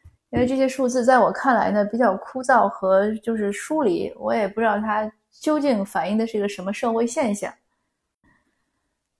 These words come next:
呃，我自己呢，在中国的时候，大学刚毕业的时候，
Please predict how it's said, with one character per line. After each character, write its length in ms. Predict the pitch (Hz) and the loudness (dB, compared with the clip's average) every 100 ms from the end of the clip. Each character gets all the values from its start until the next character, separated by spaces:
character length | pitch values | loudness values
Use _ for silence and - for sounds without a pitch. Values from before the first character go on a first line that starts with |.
| _ _ | _ _
呃， 240 | - 247 226 | 2 6 6
我 140 | 214 | 6
自 260 | 214 320 285 | 2 2 4
己 140 | 220 | 4
呢， 260 | 196 208 220 | 4 2 4
在 380 | 240 220 208 202 - _ - | 4 4 4 -2 -8 _ 2
中 180 | 285 277 | 6 6
国 140 | 214 | 4
的 160 | 202 208 | 2 2
时 80 | |
候， 100 | 214 | 0
大 220 | 202 233 226 | 0 0 2
学 160 | 220 | 0
刚 240 | 220 247 240 | 2 2 2
毕 100 | 254 | 2
业 160 | 254 | 0
的 140 | 196 196 | 0 -2
时 140 | 196 | -2
候， 360 | 196 180 180 | -2 -2 -4